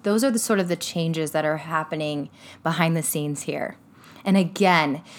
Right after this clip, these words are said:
it's not that I'm never gonna talk about body image ever again. It's not the case. It's still a very big part of my story. It's still something I'm extremely passionate about. However, I'm just going to be expanding a little bit more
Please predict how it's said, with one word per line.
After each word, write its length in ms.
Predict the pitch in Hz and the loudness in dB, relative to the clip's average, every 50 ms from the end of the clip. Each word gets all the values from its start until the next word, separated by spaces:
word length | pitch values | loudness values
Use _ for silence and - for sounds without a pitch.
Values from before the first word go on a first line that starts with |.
| - - - | -20 -2 0
it's 240 | 190 185 185 - 202 | 0 0 0 0 2
not 300 | 190 196 190 190 190 196 | 2 4 4 2 2 2
that 100 | 214 202 | 2 4
I'm 200 | 196 190 190 196 | 4 4 6 6
never 280 | 185 170 175 190 190 | 4 4 4 2 0
gonna 160 | 180 196 190 | 2 2 0
talk 260 | 180 - - 180 170 185 | 0 2 2 2 2 2
about 240 | 175 180 175 160 | 2 2 2 2
body 280 | 165 170 160 160 160 160 | 4 2 2 2 2 -2
image 200 | 156 156 156 156 | -2 -2 -2 -2
ever 220 | 156 151 160 151 | -2 -2 -2 -2
again. 460 | 147 147 147 147 131 117 - - - 87 | -4 -2 0 0 0 0 0 -4 -8 -12
It's 160 | 104 - - | -8 -4 -2
not 280 | 180 170 160 160 156 - | 0 2 2 2 2 -2
the 80 | 165 | -4
case. 380 | 160 - - 143 - - - - - | -6 -4 -6 -6 -4 -4 -6 -6 -6
It's 180 | - - - - | -10 -10 -8 -6
still 600 | - - - - - 190 175 165 160 139 - - - | -4 -4 -4 0 2 4 4 4 4 2 0 -4 -4
a 100 | 170 165 | -6 -6
very 380 | 151 156 160 185 180 180 180 175 | -6 -4 -2 0 2 2 2 2
big 180 | 175 170 170 | 0 -2 -2
part 180 | - - 156 156 | 0 -2 0 0
of 140 | 160 147 160 | -2 -4 -6
my 120 | 156 151 | -8 -4
story. 480 | 165 - - - 214 208 208 202 196 190 | -4 -4 -2 0 2 2 4 4 2 0
It's 200 | 127 170 170 - | 0 -2 -2 -2
still 260 | - - - 185 170 | -2 0 0 0 0
something 340 | 170 - 175 170 170 165 156 | 0 -2 -4 -4 -4 -6 -4
I'm 180 | 147 156 151 | -6 -6 -6
extremely 600 | 143 - - - - - - 180 170 170 170 170 | -6 -6 -6 -6 -6 -4 -4 -4 -2 -2 -2 -4
passionate 480 | 165 - 156 147 147 - - 147 147 143 | -2 -2 -2 -2 -2 -4 -8 -6 -6 -4
about. 380 | 127 127 104 73 - - - - - - - - - - - - - - | -2 -2 -2 -2 -4 -6 -12 -16 -18 -20 -20 -20 -20 -20 -20 -20 -20 -10
However, 600 | - - 196 190 196 185 170 170 160 147 131 - - | -2 2 4 6 6 4 4 2 2 2 0 -2 -2
I'm 120 | 165 165 | -4 -2
just 200 | - 180 175 - | -2 -2 -2 0
going 180 | - 185 185 170 | 0 0 0 0
to 80 | 180 175 | -2 -2
be 100 | 180 170 | -2 -2
expanding 640 | 165 - - - - - 170 160 160 160 156 156 | -2 0 -2 -2 0 0 -2 -2 0 -2 -2 -4
a 40 | 156 | -4
little 280 | 160 160 165 156 156 156 | -4 -4 -2 -2 -2 -2
bit 160 | - 147 - | -2 -4 -4
more 520 | - 160 151 147 127 120 101 - - - | -4 -6 -6 -4 -4 -2 -4 -4 -6 -10